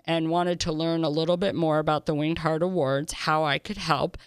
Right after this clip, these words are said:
and really get to know him as a leader of our organization, but also of our community.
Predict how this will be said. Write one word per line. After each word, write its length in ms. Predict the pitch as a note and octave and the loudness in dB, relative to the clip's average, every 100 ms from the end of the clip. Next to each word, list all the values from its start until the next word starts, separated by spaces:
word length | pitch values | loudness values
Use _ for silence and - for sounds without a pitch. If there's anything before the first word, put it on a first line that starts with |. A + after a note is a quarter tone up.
| - - _ G3+ | -20 -20 _ 2
and 200 | A3 A3+ | 2 4
really 240 | A#3+ A#3+ | 4 4
get 180 | A3 G3+ | 2 0
to 120 | G3 | 2
know 260 | G3+ F#3 F#3 | 2 2 2
him 340 | G#3 A3 G3+ | 2 2 2
as 180 | C#3+ D#3 | 0 0
a 60 | |
leader 400 | D#3+ D#3+ D#3+ D3+ | 0 0 2 2
of 140 | D3+ D3+ | 0 0
our 420 | D3 D3 C#3+ C#3 - | 0 2 0 -2 -2
organization, 760 | E3+ D#3+ E3 F3+ B3 A#3+ A3 F#3+ | -2 0 -2 0 0 0 0 0
but 160 | E3+ | 0
also 400 | D#3 D#3+ - D#3 | 2 0 0 0
of 160 | A#2 D3 | 0 0
our 140 | C#3+ | -2
community. 580 | - - D#3+ D3+ - - | -4 -4 -2 -2 -4 -12